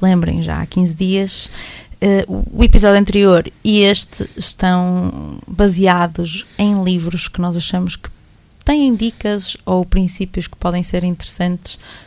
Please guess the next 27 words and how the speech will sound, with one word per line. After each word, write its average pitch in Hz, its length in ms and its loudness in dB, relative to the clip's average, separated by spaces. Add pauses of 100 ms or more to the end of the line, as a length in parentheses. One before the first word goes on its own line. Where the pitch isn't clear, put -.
(160)
para 170 300 0 (220)
qualquer 247 340 0
líder 175 380 -4
que 180 120 -8
nos 180 160 -4
esteja 170 360 -4
a 170 60 -4
ouvir. - 340 -10 (560)
E 339 80 -2
não 214 160 2
só, - 180 -4
na - 80 -4
verdade. 165 320 -8 (1800)
No 262 340 10
episódio 269 440 8
passado 196 680 6
eu 202 160 0
trouxe - 480 2
o 196 100 6
livro 175 360 -4
Drive 233 420 0 (380)
e - 80 -12
estivemos 180 480 -8
a 180 40 -4
explorar 180 460 -4
um 175 80 -4
bocadinho, 254 640 0